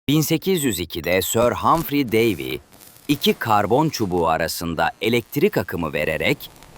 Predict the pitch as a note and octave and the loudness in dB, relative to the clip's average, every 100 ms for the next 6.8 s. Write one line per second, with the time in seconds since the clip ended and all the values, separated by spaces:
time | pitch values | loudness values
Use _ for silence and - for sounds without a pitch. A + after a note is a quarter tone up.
0 | C3 C3 D3 F#3 - G#2 F#2+ B2 D3 C#3 | 0 2 2 0 -2 -4 -4 0 0 0
1 | E2+ E2 F2+ F2 F2 - - E3+ G3+ - | -2 -4 -4 -4 -4 -10 -6 -2 -2 -4
2 | - - C#3+ E3+ - A2+ A2+ G#2+ G#2+ - | -8 0 2 2 -2 -4 0 0 -2 -4
3 | D#2 - C#2 - - B1+ - _ _ _ | -8 -8 -8 -12 -12 -12 -14 _ _ _
4 | _ _ _ F#2+ - - A2 A#2+ A2+ - | _ _ _ -4 -4 0 2 2 0 -12
5 | _ - A2 G#2+ G2+ B2+ C#3 - E2+ C#2+ | _ -8 0 0 2 2 0 -4 -6 -6
6 | C#2 C2+ C2 - G2+ A2 C3 | -8 -8 -8 -4 0 2 2